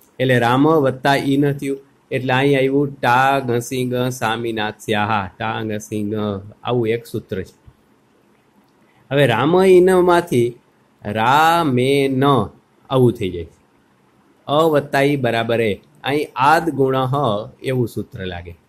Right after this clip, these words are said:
આદ ગુણ હ. અને પછી ન નો ણ થઈ જાય છે, તો રામેણ.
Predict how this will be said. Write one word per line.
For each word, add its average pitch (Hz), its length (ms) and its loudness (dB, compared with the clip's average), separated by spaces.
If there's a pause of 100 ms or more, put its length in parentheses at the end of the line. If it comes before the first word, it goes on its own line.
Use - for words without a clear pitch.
આદ 123 340 -4
ગુણ 101 260 -4
હ. 98 160 -6 (1080)
અને 143 200 0
પછી 135 600 0 (100)
ન 120 60 -2
નો 147 400 4
ણ 127 300 2
થઈ 110 160 -2
જાય 95 180 -2
છે, 92 220 -14 (220)
તો 113 100 -6
રામેણ. 110 920 0